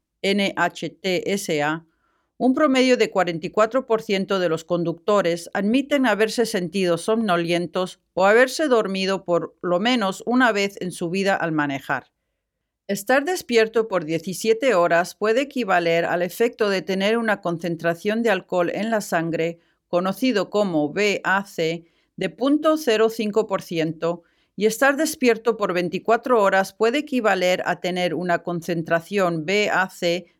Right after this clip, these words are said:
de punto diez por ciento. Si toma alcohol y ha dormido cuatro horas, una cerveza puede causar los mismos efectos que tomar seis cervezas, lo que no prevendrá la somnolencia.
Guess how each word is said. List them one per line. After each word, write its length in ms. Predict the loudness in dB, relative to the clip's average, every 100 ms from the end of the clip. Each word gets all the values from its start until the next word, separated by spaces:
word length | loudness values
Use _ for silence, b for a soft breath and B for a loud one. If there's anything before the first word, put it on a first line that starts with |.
| -4
de 160 | -4
punto 420 | -2 -4 0 0
diez 260 | 0 -2 -2
por 180 | -4 -6
ciento. 560 | -4 -4 -6 -10 -16 _ _ _ _ _ _ _
Si 180 | -12
toma 260 | -2 0 2
alcohol 560 | 0 2 2 2 0 -10 _ _
y 100 | 0
ha 80 | 4
dormido 420 | 4 2 0 0
cuatro 400 | 0 0 2 4
horas, 420 | 4 4 2 -4 _ _ _
una 260 | -2 2 2
cerveza 560 | 2 2 2 4 2 2
puede 260 | 2 2
causar 420 | 2 0 2 0
los 200 | 0 -4
mismos 360 | -2 0 0 0
efectos 540 | -2 -2 -4 -4 -6
que 120 | -4 -4
tomar 400 | -2 0 0 0
seis 460 | -10 -2 -2 -2
cervezas, 840 | -2 -2 0 -4 -6 -10 -12 -20 _ _ _ _ _ _ _ _
lo 180 | -2 0
que 140 | 0
no 240 | 2 0 2
prevendrá 640 | 2 4 2 0 2 2
la 140 | 2
somnolencia. 1040 | -2 -2 -2 0 0 0 -2 -6 -12 -12